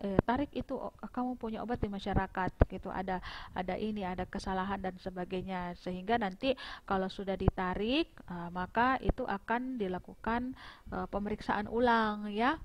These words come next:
pemeriksaan ulang, kemudian, eh, dilakukan berbagai macam evaluasi dan dilakukan perbaikan-perbaikan terhadap produk tersebut, sehingga nanti produk tersebut nanti kemudian bisa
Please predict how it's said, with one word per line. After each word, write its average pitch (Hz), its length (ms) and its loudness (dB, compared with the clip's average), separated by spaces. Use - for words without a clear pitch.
pemeriksaan 185 560 -2
ulang, 220 560 2
kemudian, 185 480 -4
eh, - 480 -4
dilakukan 196 560 0
berbagai 190 480 -2
macam 190 400 -2
evaluasi 214 1040 2
dan 190 240 0
dilakukan 196 400 -2
perbaikan-perbaikan 196 1300 0
terhadap 190 400 0
produk 185 320 -4
tersebut, 196 480 2
sehingga 196 320 -2
nanti 208 320 0
produk 190 240 -6
tersebut 202 400 -6
nanti 196 320 0
kemudian 190 400 -6
bisa 226 320 4